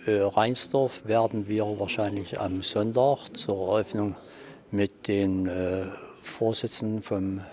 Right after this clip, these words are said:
Heimat- und Bergwerkverein Reinsdorf und dem Bürgermeister Absprachen treffen, wie die, äh, Ausstellung dort gestaltet wird und welches Rahmenprogramm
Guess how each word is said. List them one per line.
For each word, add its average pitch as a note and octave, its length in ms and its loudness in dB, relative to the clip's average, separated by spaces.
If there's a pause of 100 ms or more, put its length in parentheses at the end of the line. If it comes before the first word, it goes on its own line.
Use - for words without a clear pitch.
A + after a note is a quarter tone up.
(160)
Heimat- G2 460 0
und G2+ 200 -6
Bergwerkverein F#2 600 -4
Reinsdorf A2 580 -2
und G#2+ 140 -2
dem F2 80 -2
Bürgermeister G2+ 800 -2
Absprachen - 560 -4
treffen, G2+ 340 -2 (500)
wie A2+ 460 4 (540)
die, G#2 240 2
äh, G2+ 440 2
Ausstellung G2+ 480 2
dort - 200 -12
gestaltet A2+ 480 0
wird G#2+ 140 0
und G2+ 120 -2
welches A2 300 2
Rahmenprogramm F#2 760 4